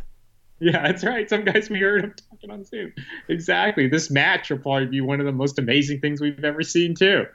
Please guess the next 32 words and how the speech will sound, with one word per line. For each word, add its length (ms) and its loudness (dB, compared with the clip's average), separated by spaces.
just 160 -2
'cause 100 2
there's 200 2
nothing 340 2
else 220 0
on 140 -2
T 220 2
V. 320 4
Uh, 420 4
but 80 2
anyways, 400 2
yeah, 220 0
back 280 0
to, 360 -4
uh, 320 -4
Love 240 -2
Is 100 -10
Blind. 480 -8
I, 140 0
I 100 0
think 540 -2
that 220 2
might 240 -4
be 400 -4
my 160 -2
next 280 -4
trashy 440 -2
show 260 -6
I'm 160 -8
going 380 -6
with. 300 0
Uh, 220 2